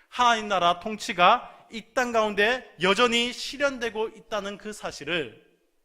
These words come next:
우리가 알려줄 수 있었으면 좋겠습니다.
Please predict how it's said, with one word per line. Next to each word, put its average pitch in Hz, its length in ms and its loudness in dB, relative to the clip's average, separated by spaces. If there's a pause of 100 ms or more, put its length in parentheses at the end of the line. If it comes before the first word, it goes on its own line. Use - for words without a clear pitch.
(500)
우리가 120 500 -16 (280)
알려줄 196 680 -10
수 - 300 -20
있었으면 123 460 -20
좋겠습니다. - 600 -20